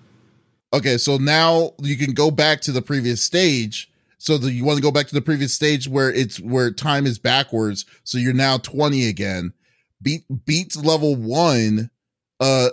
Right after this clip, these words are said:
without dying. So you stay twenty. And then once you get to level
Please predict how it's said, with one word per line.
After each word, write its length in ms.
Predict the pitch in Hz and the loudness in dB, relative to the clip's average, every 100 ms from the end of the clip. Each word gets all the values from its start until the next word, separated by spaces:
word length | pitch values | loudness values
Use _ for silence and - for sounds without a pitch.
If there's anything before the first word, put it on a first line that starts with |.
| 127 | 0
without 440 | 135 135 143 120 | 0 2 0 -2
dying. 580 | 113 127 151 110 98 104 | 0 2 2 2 0 -2
So 160 | - 127 | -2 -4
you 120 | 120 | -2
stay 360 | 107 - 151 147 | -2 0 0 0
twenty. 680 | - 131 156 123 98 95 _ _ _ _ _ - | -6 -4 -2 0 -2 -4 _ _ _ _ _ -2
And 200 | 143 131 | 0 2
then 220 | 151 143 | 2 2
once 180 | 139 - | 0 -4
you 80 | 135 | -2
get 180 | 147 139 | -2 0
to 60 | |
level 380 | 139 139 123 117 | 0 0 -2 -6